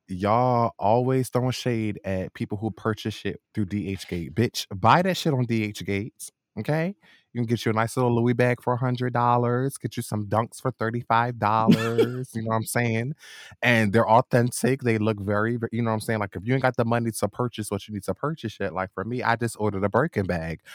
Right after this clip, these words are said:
Speaker 1: for two hundred and fifty dollars, and
Speaker 2: Mm.
Speaker 1: Birkins go for about three thou-, thirty thousand. <laughs> So, and I'm gonna be pumping in my D H Gate Birkin, Birkin bag.
Speaker 2: <laughs>
Speaker 1: So,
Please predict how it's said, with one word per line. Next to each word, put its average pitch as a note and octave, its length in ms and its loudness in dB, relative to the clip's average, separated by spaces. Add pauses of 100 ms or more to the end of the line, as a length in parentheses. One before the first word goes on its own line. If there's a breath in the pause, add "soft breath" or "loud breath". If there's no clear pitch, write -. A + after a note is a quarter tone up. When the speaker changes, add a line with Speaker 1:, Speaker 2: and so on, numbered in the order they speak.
(160 loud breath)
Speaker 1:
for G#2 100 0
two A#2 180 0
hundred F#2 260 0
and F#2 100 -2
fifty F2 220 -6
dollars, G2+ 680 -4
and D#2+ 260 -14
Speaker 2:
Mm. G#2 240 4
Speaker 1:
Birkins F2+ 220 -6
go E2+ 180 -6
for F2 80 -10
about F2 340 -10
three F#2+ 200 -2
thou-, B2+ 220 2 (120)
thirty G2 220 0
thousand. G2+ 720 -2
<laughs> - 80 -12
So, D#3 120 8 (580 loud breath)
and B2 80 6
I'm A#2+ 100 4
gonna B2 140 4
be A#2 120 2
pumping B2 500 4
in G#2+ 120 4
my G#2 220 4
D G#2 260 0
H E3 220 -8
Gate G#2 260 0 (100)
Birkin, D#3 440 -4
Birkin G2+ 400 -2
bag. C2+ 360 -10
Speaker 2:
<laughs> - 260 -20 (320 loud breath)
Speaker 1:
So, C3 500 6